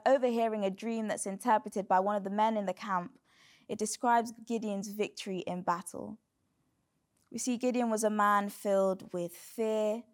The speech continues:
self-doubt, doubts about God, doubts about the future. And likewise, we can be like that.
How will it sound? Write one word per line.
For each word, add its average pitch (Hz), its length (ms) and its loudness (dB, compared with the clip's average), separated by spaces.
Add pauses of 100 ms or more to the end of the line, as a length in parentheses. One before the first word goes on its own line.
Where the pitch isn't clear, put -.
(280)
self-doubt, 208 1080 4
doubts 196 280 4
about 190 380 -2
God, 208 460 4
doubts 208 260 2
about 190 260 -2
the - 80 -14
future. 196 760 -4 (720)
And 214 160 -2
likewise, 214 600 2
we 220 140 -4
can 208 200 -4
be 214 260 -4
like 185 400 -2
that. 170 260 -4